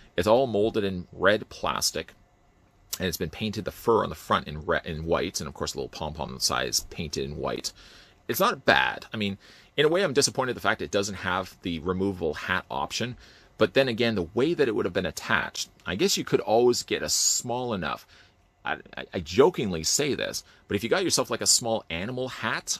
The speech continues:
like a Santa hat made for cats, it's gotta be such a thing that exists. You probably could even just use a Santa hat like that, that's made of fabric,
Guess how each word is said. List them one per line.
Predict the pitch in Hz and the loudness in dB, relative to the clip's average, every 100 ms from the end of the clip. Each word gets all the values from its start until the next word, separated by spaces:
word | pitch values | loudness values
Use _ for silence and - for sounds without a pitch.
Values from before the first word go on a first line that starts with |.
| - | -6
like | 98 | -6
a | - | -2
Santa | - - 151 170 147 | 0 0 -2 -6 -6
hat | - 90 - | -2 -2 -2
made | 92 95 | -4 -2
for | - | -6
cats, | - - 127 - - - - _ _ _ - | -8 -4 -4 -4 0 0 0 _ _ _ -16
it's | - | -10
gotta | - 170 170 | 0 2 2
be | 110 | 2
such | - - | 2 0
a | - | 0
thing | 110 | 0
that | 87 82 | 0 -2
exists. | 80 135 - - - - - | 0 0 2 0 0 -12 -4
You | 107 | -4
probably | - 147 196 233 220 | 0 4 4 2 -4
could | - - | -2 -4
even | - 143 120 | -2 -6 -4
just | 113 - 110 | -4 -4 -2
use | 123 117 | 0 0
a | |
Santa | 101 - 110 135 156 123 | 0 0 0 -2 -4 -4
hat | 76 76 - _ | -2 -4 -8 _
like | - 87 82 | -2 -2 -2
that, | 113 113 - - - - - | 0 2 0 -4 -12 -18 -18
that's | - - | -8 -2
made | 135 | 0
of | 185 | 0
fabric, | - 131 90 53 | 0 0 2 -2